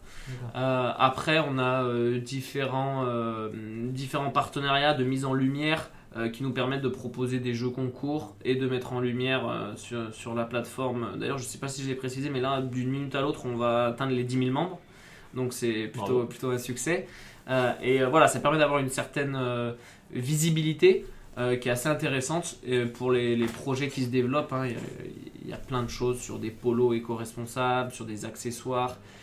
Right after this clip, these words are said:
Speaker 2: euh, sur des, euh, lieux sympas sur lesquels on peut jouer sur simulateur. Voilà un peu le, le genre de, de, de marque qui nous sollicite.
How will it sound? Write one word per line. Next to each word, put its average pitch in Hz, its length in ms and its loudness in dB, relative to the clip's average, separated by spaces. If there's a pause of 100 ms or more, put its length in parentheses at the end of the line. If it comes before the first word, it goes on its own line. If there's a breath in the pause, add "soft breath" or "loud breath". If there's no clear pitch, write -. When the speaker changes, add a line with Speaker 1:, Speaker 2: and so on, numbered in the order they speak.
(320 loud breath)
Speaker 2:
euh, 104 360 -4
sur 110 360 -6
des, 117 240 4
euh, 110 220 -2
lieux 117 260 2
sympas 123 640 0
sur 110 160 -8
lesquels 110 220 -4
on 107 60 -6
peut 110 140 -8
jouer 117 140 -2
sur 110 180 -10
simulateur. 117 600 -4
Voilà 123 180 0
un 120 60 0
peu 123 200 -2
le, 113 120 -2
le 113 180 -6
genre 117 180 -8
de, 113 280 -6 (560 loud breath)
de, 117 160 -2
de 120 140 0
marque 120 540 0
qui 120 140 -10
nous 120 100 -8
sollicite. - 560 -6